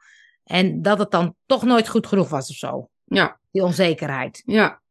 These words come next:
Speaker 2: En toen, toen wou jij eerst op die gaan, toen zei ik, "Kan je niet beter op die rok gaan?" Weet je dat nog? Want
Speaker 1: Ja,
Speaker 2: ik dacht,
Speaker 1: ja, ja, ja,
Speaker 2: "Volgens
Speaker 1: ja.
Speaker 2: mij zit die daar." En ik denk ook, eh, als ik nu een beetje de, de, zie wat het met je doet,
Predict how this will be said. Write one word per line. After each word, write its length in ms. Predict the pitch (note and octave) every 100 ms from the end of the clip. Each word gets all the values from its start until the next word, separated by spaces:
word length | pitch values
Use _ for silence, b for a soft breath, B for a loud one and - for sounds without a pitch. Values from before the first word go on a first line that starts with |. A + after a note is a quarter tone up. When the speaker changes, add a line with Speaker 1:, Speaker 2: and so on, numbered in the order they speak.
| -
Speaker 2:
En 160 | G3+
toen, 240 | G3+ G#3+ G3+ E3+
toen 140 | G3+
wou 120 | G#3
jij 240 | G#3 G#3+ G3+
eerst 140 | F#3+
op 100 | -
die 120 | B3
gaan, 120 | A#3+ B3
toen 80 | A3
zei 160 | A3+
ik, 60 | A3
"Kan 140 | B3
je 60 | B3+
niet 100 | B3+
beter 220 | B3+ A#3+
op 60 | -
die 120 | G#3
rok 220 | C4+ E4
gaan?" 300 | G3+ E3+ F3
Weet 180 | G3 A#3
je 60 |
dat 100 | D#4
nog? 200 | C#4+ B4+ C#4+
Want 140 | B3
Speaker 1:
Ja, 60 | A#3
Speaker 2:
ik 60 |
dacht, 140 | B3+ G#3+
Speaker 1:
ja, 60 |
ja, 160 | G#3+ G#3
ja, 100 | G3
Speaker 2:
"Volgens 200 | F#3 C4+
Speaker 1:
ja. 60 |
Speaker 2:
mij 140 | D4 F4+
zit 180 | C4+ -
die 120 | G3+
daar." 320 | C4 A#3+ F3+
En 80 | A#3+
ik 120 | G#3
denk 220 | B3+ C#4
ook, 440 | A3 A#3+ A#3 - b b _ _ -
eh, 300 | G3+ G#3+ A3
als 140 | A3
ik 60 | A3
nu 140 | A3+
een 60 | G#3+
beetje 240 | G#3+ G#3+
de, 220 | G3+ - _ - F3+ F#3 F3+ -
de, 80 | D#3+
zie 160 | -
wat 120 | G#3+ G#3
het 100 | G3+
met 180 | G3
je 80 | G3+
doet, 500 | F3 G#3 G3+ - -